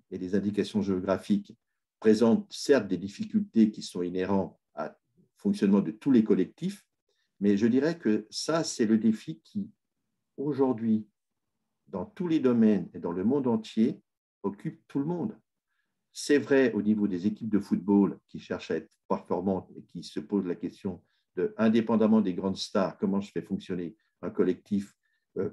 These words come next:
pour marquer des buts et faire un beau jeu. Mais c'est vrai aussi pour, euh, euh, les systèmes démocratiques, euh, aujourd'hui qui se disent « mais comment on peut faire participer mieux les, euh,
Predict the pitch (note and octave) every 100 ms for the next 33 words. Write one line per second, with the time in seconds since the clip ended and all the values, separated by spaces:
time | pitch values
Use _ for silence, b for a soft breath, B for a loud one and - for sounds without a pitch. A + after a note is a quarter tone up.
0 | - F2+ D#2+ F2+ G2+ - F2+ E2 G2 G2+
1 | E2+ - E2 D#2 D2+ - C3 G#3+ - _
2 | _ _ _ _ _ G#2 G#2+ F#2+ - -
3 | A#2+ A2 B2 B2 A2 - - D#3 G#3 -
4 | _ _ - C3+ D#3+ G#2 F2+ D#2 b _
5 | - E2+ D2+ G#2+ A2 A2 - G#2 G2 G2
6 | F2+ - F2 - G2+ - _ _ _ F#2
7 | F2 D#2+ G2+ G2 F2 A#2+ G3 - F#2 E2+
8 | - - D3+ G2+ F2 G2+ G#2+ A#2+ A2+ F#2
9 | - G#2 G2+ F#2+ - F#2+ - - - E2
10 | F#2 A2 A2+ E2+ F2+ F2+ F2 D#2+ D2+